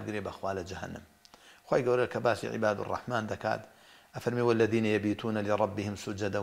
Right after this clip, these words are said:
وقياما.» جا دوایەڵەن چی؟ «والذين يقولون ربنا اصرف عنا عذاب جهنم.» یا فەرمێ: «شەوان خەریکی شەو نوێژن» لە سوورەتی ذاریاتە کە باسی لێواکە، بەڵام:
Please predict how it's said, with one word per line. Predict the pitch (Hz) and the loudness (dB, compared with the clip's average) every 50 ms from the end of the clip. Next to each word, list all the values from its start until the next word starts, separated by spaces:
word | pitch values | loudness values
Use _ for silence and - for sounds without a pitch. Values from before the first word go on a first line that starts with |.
| 101 104 | -2 -4
وقياما.» | 101 - - - 104 104 104 101 101 95 92 95 95 - - - _ _ _ _ _ _ _ _ _ _ | -6 -6 -6 -6 -4 -2 0 0 0 -2 -4 -6 -8 -10 -14 -20 _ _ _ _ _ _ _ _ _ _
جا | 123 123 | 2 2
دوایەڵەن | 113 113 123 127 135 139 143 135 - | 6 6 6 6 6 2 0 -2 -4
چی؟ | - - - | -6 -10 -8
«والذين | - - 120 127 120 139 151 147 | -6 -2 -2 -2 -2 -2 -2 -2
يقولون | 143 135 - - 143 143 139 147 151 143 | -2 -4 -4 -6 -6 -6 -4 -4 -4 -2
ربنا | 131 127 127 120 127 143 147 143 | -2 -2 -2 0 -2 -2 -2 -2
اصرف | 127 - - 135 123 123 | -4 -4 -6 -6 -2 0
عنا | 117 135 143 143 135 | 2 2 2 2 2
عذاب | 127 123 120 117 131 131 113 113 101 - | 2 2 2 2 2 2 2 0 -4 -4
جهنم.» | - - - - - - - _ _ _ _ _ - - - - - - - - - - | -8 -10 -12 -12 -14 -16 -20 _ _ _ _ _ -20 -20 -20 -20 -20 -20 -20 -20 -4 4
یا | 131 131 143 147 139 | 6 8 8 8 6
فەرمێ: | - 139 139 143 147 151 165 170 - - - - - - - - - - - - - | 4 0 0 0 -2 -2 -2 -4 -6 -10 -18 -20 -20 -20 -20 -20 -20 -18 -10 -4 4
«شەوان | - 135 135 151 156 135 - | 8 10 12 12 10 8 4
خەریکی | 147 147 147 147 127 135 123 - | 0 0 0 -2 -2 -4 -4 0
شەو | - 135 127 135 | 0 0 2 2
نوێژن» | 139 113 98 107 101 98 | 2 2 0 0 -2 -4
لە | 95 - | -4 0
سوورەتی | - 113 110 107 113 98 95 | 2 2 2 2 2 4 6
ذاریاتە | 107 101 98 104 101 95 95 98 - - | 8 8 8 8 6 4 2 0 -2 0
کە | 95 95 | 0 2
باسی | 95 92 87 - 95 | 2 2 0 -2 -6
لێواکە، | 85 90 90 87 90 - - - - 131 147 143 - - - - - - - - _ - | -6 -4 -2 -2 -2 -4 -4 -4 -4 -4 -4 -6 -10 -18 -20 -20 -20 -20 -20 -20 _ 8
بەڵام: | 120 120 139 151 160 | 10 10 12 12 8